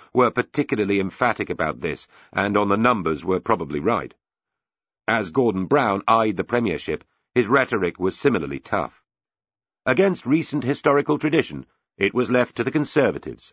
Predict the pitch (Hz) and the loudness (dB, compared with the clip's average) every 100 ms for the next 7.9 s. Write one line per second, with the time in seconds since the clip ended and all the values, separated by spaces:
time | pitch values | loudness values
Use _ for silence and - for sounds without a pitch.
0 | - 101 87 117 87 92 104 92 80 139 | 0 0 2 0 0 0 0 0 0 0
1 | 135 87 76 - - _ _ - 107 120 | 0 -2 -6 -8 -20 _ _ -4 0 2
2 | 120 - 117 127 92 73 65 95 113 - | 2 0 0 0 0 -4 -6 -2 -2 -2
3 | 104 71 - 98 - 73 76 82 78 73 | -4 -4 -10 -8 -4 -4 -4 -4 -6 -8
4 | 65 - _ _ _ _ _ _ _ _ | -16 -18 _ _ _ _ _ _ _ _
5 | _ _ _ _ _ _ _ _ _ _ | _ _ _ _ _ _ _ _ _ _
6 | _ _ _ _ _ _ _ _ _ _ | _ _ _ _ _ _ _ _ _ _
7 | _ _ 107 127 120 92 62 55 50 | _ _ 0 2 2 0 -4 -14 -20